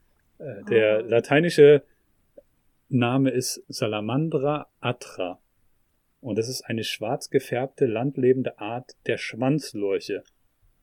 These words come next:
Speaker 1: Er lebt in einem zusammenhängenden Areal in den Alpen sowie in einzelnen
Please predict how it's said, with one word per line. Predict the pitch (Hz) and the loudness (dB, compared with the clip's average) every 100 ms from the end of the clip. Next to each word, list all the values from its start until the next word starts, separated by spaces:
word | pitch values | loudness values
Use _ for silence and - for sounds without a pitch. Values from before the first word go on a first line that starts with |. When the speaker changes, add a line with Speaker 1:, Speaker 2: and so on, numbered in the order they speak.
| _ _ _ _ - | _ _ _ _ -6
Speaker 1:
Er | 123 | 4
lebt | 127 156 147 | 6 6 2
in | 131 | -2
einem | 127 131 | 0 -2
zusammenhängenden | - 127 113 147 180 160 156 147 | 0 -2 2 0 0 0 2 2
Areal | 127 135 127 117 139 139 | 0 0 2 4 2 2
in | 123 | 0
den | 113 | -4
Alpen | 110 110 147 190 180 | -4 0 0 -2 -6
sowie | 147 127 131 | -2 0 2
in | 127 | 0
einzelnen | - 135 151 - 151 147 151 | -2 -4 -4 -4 -2 -2 -2